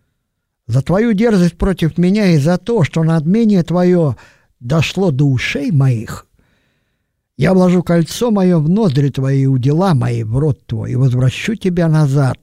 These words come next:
той же дорогою, которой пришел ты. И вот тебе языки и знамения. Ешьте в этот год выросшее от упавшего зерна, и в другой год самородное,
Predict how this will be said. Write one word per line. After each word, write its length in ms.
той 240
же 160
дорогою, 500
которой 400
пришел 420
ты. 240
И 80
вот 260
тебе 360
языки 400
и 80
знамения. 720
Ешьте 400
в 20
этот 260
год 220
выросшее 520
от 100
упавшего 500
зерна, 540
и 120
в 40
другой 340
год 220
самородное, 880